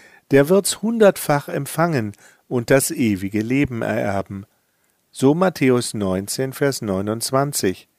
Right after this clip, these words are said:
Hier dürfen sich besonders diejenigen angesprochen fühlen,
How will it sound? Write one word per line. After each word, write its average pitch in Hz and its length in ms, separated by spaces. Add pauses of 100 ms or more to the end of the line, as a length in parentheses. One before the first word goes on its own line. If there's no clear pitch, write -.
(560)
Hier 190 260
dürfen 185 420
sich 147 260
besonders 135 600
diejenigen 131 640
angesprochen 117 680
fühlen, 131 380